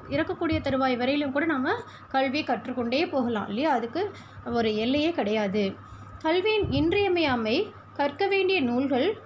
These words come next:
கற்கும் கால அளவு ஆகியவற்றை குறித்து அறிந்து கொள்வோம். நம்ம இப்போ அந்த லெசனில் அதை பற்றி தான் பார்க்க போறோம். நம்ம எப்-, என்ன, நம்ம எவ்வளோ படிக்கலாம், எவ்வளோ, என்ன, என்னதெல்லாம் படிக்கலாம், எவ்வளோ காலம் படிக்கலாம் அப்படின்றத நம்ம இந்த லெசனில் பார்க்க போறோம். சரியா?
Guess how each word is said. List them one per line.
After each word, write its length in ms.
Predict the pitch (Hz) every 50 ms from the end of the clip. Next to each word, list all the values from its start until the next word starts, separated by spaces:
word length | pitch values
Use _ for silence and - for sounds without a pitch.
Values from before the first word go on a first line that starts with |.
| - -
கற்கும் 420 | - 320 311 311 311 - 415 415 415
கால 380 | 381 339 294 294 330 349 370
அளவு 340 | 302 269 262 262 262 254 294
ஆகியவற்றை 560 | 247 226 240 233 254 262 247 247 - - 254
குறித்து 460 | 254 262 233 254 262 - - 453 466
அறிந்து 300 | - 247 214 226 214 208
கொள்வோம். 440 | 214 220 196 185 185 196 208 202 196 196 -
நம்ம 200 | 247 240 247 240
இப்போ 200 | 240 247 - 320
அந்த 200 | 320 277 240 226
லெசனில் 380 | 233 226 - 269 254 285 320
அதை 120 | 262 226 226
பற்றி 200 | - 247 - 214
தான் 120 | 294 339
பார்க்க 360 | - 262 214 208 - - 214
போறோம். 140 | 208 208 214
நம்ம 140 | 214 220 220
எப்-, 220 | 220 214 - -
என்ன, 520 | - 240 240 254 285 302 302 285 254 240 233 226
நம்ம 200 | 233 226 226 226
எவ்வளோ 460 | 220 220 214 226 262 302 330 330 311 -
படிக்கலாம், 520 | - 240 220 - - 254 247 240 233 240 247 240 - - - - - - - - -
எவ்வளோ, 280 | 226 233 247 277 302 277
என்ன, 220 | 233 240 254 277
என்னதெல்லாம் 640 | 302 294 254 233 240 262 294 330 320 320 330 330 302
படிக்கலாம், 460 | 254 262 254 - 240 240 233 240 233 - - - - - -
எவ்வளோ 260 | - 226 247 302 349
காலம் 360 | 359 349 330 302 302 320 320 311
படிக்கலாம் 480 | 294 254 254 - 240 240 240 233 240 233 - - - - - - - -
அப்படின்றத 440 | 214 220 247 269 262 262 269 285 349
நம்ம 200 | 349 320 262 240
இந்த 140 | 233 220 220
லெசனில் 400 | 240 233 262 254 247 277 415 466 - - - - -
பார்க்க 260 | - 220 214 208 -
போறோம். 280 | 196 - 190 180 190 - - - - - -
சரியா? 300 | - - 330 370 359